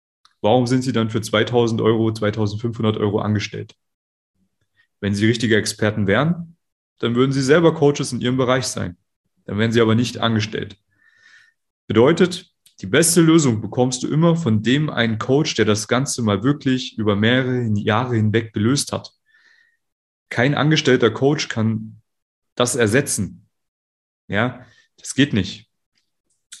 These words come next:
Wenn du mehr Frauen kennenlernen möchtest, wenn du mehr Dates haben möchtest mit attraktiven Frauen, dann brauchst du jemanden, der das über Jahre hinweg vernünftig für sich selber gelöst hat und auch im besten Fall individuell für viele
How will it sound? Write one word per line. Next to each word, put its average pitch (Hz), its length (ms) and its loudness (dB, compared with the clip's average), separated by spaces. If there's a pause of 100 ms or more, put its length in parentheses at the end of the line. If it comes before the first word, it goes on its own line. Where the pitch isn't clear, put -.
(460)
Wenn 131 340 2
du 160 500 4 (760)
mehr 110 200 2
Frauen 117 320 2
kennenlernen 98 420 0
möchtest, - 300 -10
wenn 98 100 -4
du 98 60 -2
mehr 98 120 0
Dates 117 300 2
haben 127 160 2
möchtest 120 360 -2
mit 107 80 -10
attraktiven 107 520 -6
Frauen, 104 280 -2
dann 92 140 -4
brauchst 147 400 0
du 123 40 -2
jemanden, 127 320 0
der 104 100 0
das 98 140 -4
über 101 120 -6
Jahre 120 340 -2
hinweg 110 360 0
vernünftig 110 460 -4
für - 80 -8
sich 95 180 -8
selber 120 300 2
gelöst 110 360 0
hat 180 180 -2 (440)
und 135 160 0
auch 135 160 4
im 110 80 -2
besten 117 320 2
Fall 110 340 0
individuell 131 680 2
für 107 220 -10
viele 143 540 0